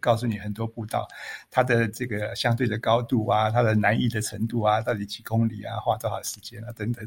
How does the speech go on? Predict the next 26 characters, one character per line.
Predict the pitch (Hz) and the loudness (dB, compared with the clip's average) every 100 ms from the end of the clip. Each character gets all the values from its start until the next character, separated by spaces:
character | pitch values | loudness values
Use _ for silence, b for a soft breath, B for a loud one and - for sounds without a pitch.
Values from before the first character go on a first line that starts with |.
| 107 | -14
的， | 107 | -10
那 | 123 | -2
个 | 113 | 0
是 | 107 110 107 - B B B B | 0 -2 -4 -8 B B B B
非 | - | 2
常 | 123 117 | 6 8
非 | 120 | 8
常 | 107 | 6
有 | 101 101 | 0 -4
用。 | 107 - _ | -6 -6 _
不 | 147 | 8
过 | |
有 | 151 | 8
时 | 120 | 10
候， | 156 170 - B B B | 10 10 8 B B B
有 | 123 | 2
时 | 120 | 6
候 | 165 | 8
会， | 165 151 139 | 8 6 4
会 | - 131 127 - | 6 6 4 -2
被 | - 127 | 2 4
误 | 139 | 4
导， | 117 120 - 120 | 2 0 -4 -8
那 | 156 123 | -8 -2
他 | 151 | 0
们， | 151 | 2